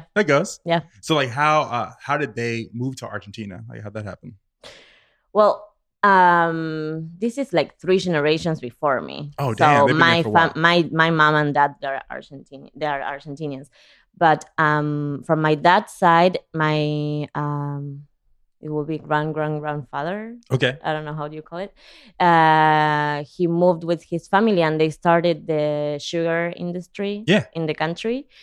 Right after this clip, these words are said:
Speaker 2: And so they were a very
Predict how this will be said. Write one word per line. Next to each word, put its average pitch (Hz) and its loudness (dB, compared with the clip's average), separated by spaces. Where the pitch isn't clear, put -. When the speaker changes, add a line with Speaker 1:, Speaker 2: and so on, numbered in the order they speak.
Speaker 2:
And 160 2
so 175 4
they 180 6
were 170 6
a 160 6
very 151 0